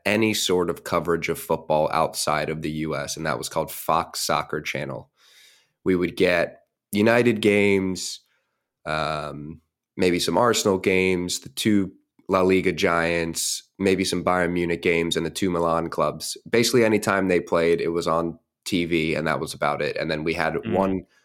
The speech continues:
Speaker 1: one daily news show. I can't even remember what it was called at this point, um, or who hosted it or anything, but it, it meant nothing to me at the time.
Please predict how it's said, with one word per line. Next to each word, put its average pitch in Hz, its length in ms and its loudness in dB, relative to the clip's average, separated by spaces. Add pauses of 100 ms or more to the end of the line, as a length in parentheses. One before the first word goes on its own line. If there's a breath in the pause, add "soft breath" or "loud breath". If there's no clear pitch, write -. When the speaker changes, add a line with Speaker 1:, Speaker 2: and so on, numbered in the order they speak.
(120)
Speaker 1:
one 98 480 2 (200)
daily 92 360 2
news 85 280 0
show. 82 180 2
I 80 80 0
can't - 320 -6
even 95 180 0
remember 87 420 0
what 82 160 -2
it 73 60 -2
was 80 160 -8
called 82 340 0
at 76 120 -6
this 78 140 -6
point, 78 380 -8 (400)
um, 78 540 -2
or 87 240 0
who 90 140 0
hosted 85 420 -2
it 87 120 2
or 80 120 4
anything, 78 420 -4
but 82 140 -2
it, 80 160 -2
it 80 200 -6
meant 90 260 -2
nothing 85 360 -4
to - 120 -10
me 78 180 -4
at 69 80 -8
the 78 80 -8
time. 78 360 -4